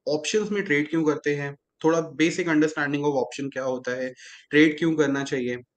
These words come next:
ठीक है, Benefit क्या होता है as an option seller, और options बनता किस चीज से है, ठीक है, थोड़ा बहुत understanding, because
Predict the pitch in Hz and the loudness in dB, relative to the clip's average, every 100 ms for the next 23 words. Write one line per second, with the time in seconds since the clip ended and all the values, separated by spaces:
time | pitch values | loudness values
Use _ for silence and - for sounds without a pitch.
0 | _ - 151 160 131 139 143 170 - 165 | _ -4 -2 2 4 4 2 0 0 2
1 | 160 156 156 139 139 127 - 147 143 127 | 2 2 0 0 -2 -4 -4 -6 -6 -4
2 | 120 120 - - - - 123 123 123 123 | -2 -4 -6 -20 -20 -8 -2 0 2 2
3 | 123 123 123 - _ _ - - 143 - | 4 2 -2 -18 _ _ -8 0 0 0
4 | 214 220 151 123 135 151 180 175 160 - | 0 0 -2 0 2 2 0 0 -2 -6
5 | 143 - 127 117 110 _ - 196 - - | -10 -6 -4 -4 -6 _ -4 -2 -2 -4
6 | 190 214 226 214 170 160 156 127 107 101 | 6 6 6 4 2 2 2 -2 -4 -4
7 | 113 151 175 | -4 -4 -4